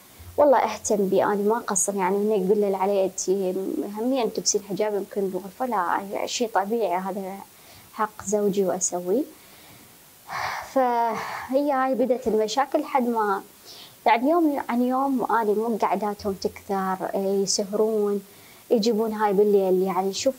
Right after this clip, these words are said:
فيلم سوية كلها تقعد، الجهال والهوسة كلها، فأقعد وياهم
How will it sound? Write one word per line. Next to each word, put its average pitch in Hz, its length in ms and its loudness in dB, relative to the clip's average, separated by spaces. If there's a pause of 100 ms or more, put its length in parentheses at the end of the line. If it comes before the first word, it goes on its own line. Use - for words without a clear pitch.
فيلم 262 240 6
سوية 254 300 0 (100)
كلها 262 240 0
تقعد، - 360 0 (640)
الجهال 208 500 2
والهوسة 208 460 2
كلها، 277 280 -2
فأقعد 254 520 0
وياهم 196 580 0